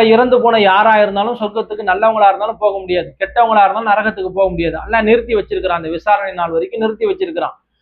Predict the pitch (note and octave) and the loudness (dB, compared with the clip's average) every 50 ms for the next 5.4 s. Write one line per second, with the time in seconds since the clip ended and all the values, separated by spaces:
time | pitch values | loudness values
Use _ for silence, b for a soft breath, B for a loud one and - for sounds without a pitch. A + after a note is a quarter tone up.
0 | _ _ _ - D3+ E3 E3+ F#3 G3 F#3+ - - F#3 G#3+ A#3+ B3 B3+ B3 A#3+ A#3 | _ _ _ -6 -2 0 2 2 2 2 2 2 2 4 4 6 6 6 6 6
1 | A#3 A3 G3 G3+ G3 A3+ A#3+ A#3 A3+ A3+ A3+ A3 G#3+ G#3+ A3 A3+ A#3 A3 G3+ G#3+ | 4 4 4 2 2 2 2 2 0 -2 -4 -4 0 2 2 2 4 2 0 0
2 | A#3 A#3+ A3 - A#3 A3+ G#3+ G#3 G#3 - - G3+ G3 F#3+ F#3+ F#3+ F#3 F#3 F#3 E3 | -2 -2 -2 0 0 0 0 0 -4 -6 -4 -4 -2 -2 -2 -2 -4 -4 -4 -2
3 | E3+ G3 G3+ F#3+ F3 F#3 F3+ F3+ F#3+ F#3 F#3 F#3 F#3 F#3 - _ _ _ - - | 2 2 2 2 2 0 -2 0 0 0 0 0 -2 -8 -14 _ _ _ -12 -6
4 | F3+ F3+ F3 F3 F#3 F#3+ G3 G#3 G#3 G#3 G3+ F#3+ F3 F3 E3+ E3 F3 E3+ E3 E3 | -4 -4 -2 0 0 2 2 2 2 2 2 2 2 2 2 0 0 0 0 0
5 | D#3+ D#3 D#3 E3+ F#3+ G#3 G#3 | 0 -2 0 2 4 4 4